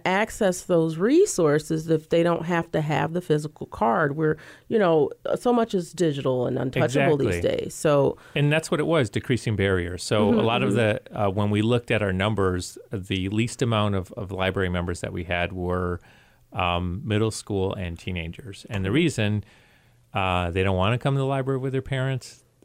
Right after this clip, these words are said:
Speaker 2: or they're, you know, it's, it's hard. They have busy lives. You know, they're in
Speaker 1: Yeah.
Speaker 2: sports, they're in after-school stuff. Their parents are working. It's really hard to kinda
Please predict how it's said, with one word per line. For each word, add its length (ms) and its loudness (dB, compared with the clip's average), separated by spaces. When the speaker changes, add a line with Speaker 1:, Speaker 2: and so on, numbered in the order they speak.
Speaker 2:
or 260 0
they're, 160 -6
you 120 -4
know, 260 2
it's, 220 -6
it's 180 -8
hard. 380 2
They 80 0
have 160 -2
busy 240 -2
lives. 400 -2
You 60 -4
know, 120 -2
they're 180 0
in 60 -4
Speaker 1:
Yeah. 60 -6
Speaker 2:
sports, 560 0
they're 100 -2
in 80 0
after-school 560 -2
stuff. 300 -4
Their 100 -6
parents 320 -6
are 60 -2
working. 360 -2
It's 160 -6
really 220 -4
hard 380 -2
to 80 -18
kinda 320 -6